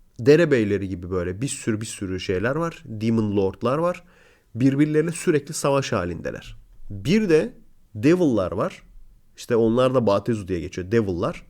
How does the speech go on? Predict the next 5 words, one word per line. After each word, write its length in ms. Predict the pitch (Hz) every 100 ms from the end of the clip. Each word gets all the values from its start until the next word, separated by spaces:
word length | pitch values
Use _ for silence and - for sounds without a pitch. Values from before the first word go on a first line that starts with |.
| - _ _ -
Onlar 460 | 107 135 190 202
da 240 | 185 214 214
birbirlerine 420 | 131 135 139 156 165
savaş 320 | 165 160 165
etmiyorlar. 460 | 170 143 107 113